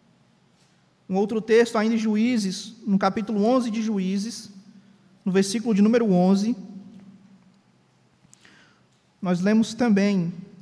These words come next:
Assim diz o Senhor: "Então Jefité foi com os anciãos de Gileade, e o povo fez dele o cabeça e capitão sobre eles. E Jefité declarou todas as suas palavras diante do Senhor em Mispá."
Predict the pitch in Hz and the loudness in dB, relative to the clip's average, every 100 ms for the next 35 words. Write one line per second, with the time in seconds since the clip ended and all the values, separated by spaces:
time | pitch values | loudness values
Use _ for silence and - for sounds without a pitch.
0 | - - 220 233 226 233 196 196 196 170 | -14 -4 -4 -4 -8 -4 -2 0 -2 -2
1 | 190 214 240 247 262 254 233 233 254 247 | 0 0 0 0 -4 -6 -4 0 0 0
2 | 247 240 226 220 247 226 220 269 269 240 | -4 -2 -2 -2 -4 -2 -2 -2 -4 -6
3 | 262 240 208 220 233 202 214 226 233 226 | -2 0 0 -2 -2 -4 -4 -2 -2 0
4 | 226 185 208 220 220 220 180 196 254 - | -2 0 -2 -2 -2 -2 0 2 2 0
5 | 254 240 240 240 247 285 277 311 226 208 | -6 -6 -6 -8 -8 -8 -10 -4 0 0
6 | 180 - - - - - - _ _ _ | -2 -10 -16 -20 -20 -20 -20 _ _ _
7 | _ 202 185 214 220 208 233 226 247 262 | _ -4 0 0 0 -4 -2 -2 -4 0
8 | 247 214 214 233 - 247 254 262 247 233 | 2 2 0 -2 -6 0 0 0 -4 -4
9 | 254 269 - 269 214 190 190 190 196 196 | -4 -6 -4 -4 -2 -2 -2 -4 -8 -6
10 | 190 196 196 214 - 233 190 185 196 - | -2 -2 -4 -8 -6 -4 -2 -2 -4 -10
11 | - - 202 190 196 - 170 160 | -20 -8 0 0 0 -6 -6 -8